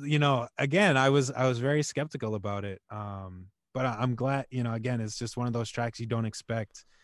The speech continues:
to hit as well as you expected. Um, so, you know, that just, that just makes me happy. And, you know, that, you know, I'm, I'm doing something that, again, I,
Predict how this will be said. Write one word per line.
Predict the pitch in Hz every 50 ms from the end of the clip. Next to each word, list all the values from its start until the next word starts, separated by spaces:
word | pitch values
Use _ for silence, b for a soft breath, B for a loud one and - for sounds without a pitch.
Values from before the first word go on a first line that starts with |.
| b b b b b b b b _ _ -
to | - - 135 123 117 113 107 101 - _
hit | _ 104 143 156 147
as | 135 120 110 110
well | 113 120 120 120 117 113 113 107 101 - _ _ _ _ _ _ _ _ _ -
as | 123 117 110
you | 113
expected. | 107 95 - - 123 123 127 - - 98 95 90 90 _ _ _ _ _ _ _
Um, | 87 92 95 95 95 92 92 90 90 90 95 - _
so, | - - 170 170 151 135
you | 127 147 165
know, | 160 151
that | 170 175 160
just, | 139 135 - - -
that | 127 139 131
just | 123 113 -
makes | 120 113 104 -
me | 117 110
happy. | 107 104 101 101 - 101 98 98 92
And, | 92 92 92 90 - -
you | - 98
know, | 95 92 90 87 - - - - - - - - _ _ _ _ _
that, | - 110 107 95 95
you | 110
know, | 107 98
I'm, | 98 98 101 _
I'm | 107 104 101
doing | 98 117 117 110 107
something | - - 107 98 98 - - 98 98 95
that, | 95 92 92 90 - _ _ _ _ _ _ _
again, | 117 127 131 131 123 110
I, | 107 104